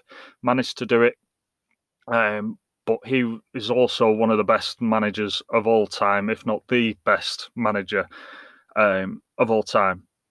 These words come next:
So that's, that's what I'm gonna be sort of watching out for now. Like I said, the Ronaldo thing isn't, isn't a done deal yet, but it's, it's pretty close, and it looks like it's gone, it's going to happen. But I think ultimately for the league,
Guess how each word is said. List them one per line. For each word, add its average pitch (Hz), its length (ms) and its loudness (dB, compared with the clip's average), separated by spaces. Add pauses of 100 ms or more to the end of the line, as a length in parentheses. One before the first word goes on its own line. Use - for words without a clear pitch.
(200)
So 123 240 4
that's, 147 500 2
that's 180 320 4
what 165 100 4
I'm 156 260 2
gonna 143 180 0
be 135 160 0
sort 127 400 0
of - 200 -10
watching 120 460 0
out 117 220 2
for 110 120 -4
now. 110 240 2
Like 135 240 2
I - 40 -14
said, 156 180 2
the 135 60 0
Ronaldo 165 580 2
thing 165 240 -8
isn't, 165 460 -8
isn't 147 360 -8
a 143 120 -6
done 165 240 -4
deal 160 260 -2
yet, 160 240 2 (380)
but 113 100 0
it's, - 440 -4
it's 127 160 -2
pretty 165 260 0
close, - 580 2
and 120 360 2 (220)
it 113 80 -14
looks 131 280 -2
like 117 180 0
it's 120 120 -8
gone, 117 320 -2 (120)
it's 113 140 -10
going 117 260 -2
to 110 140 -4
happen. 104 360 -2 (640)
But 139 200 4 (120)
I 135 80 0
think 180 260 -2
ultimately 214 460 0
for - 160 -6
the 147 80 -2
league, 170 520 2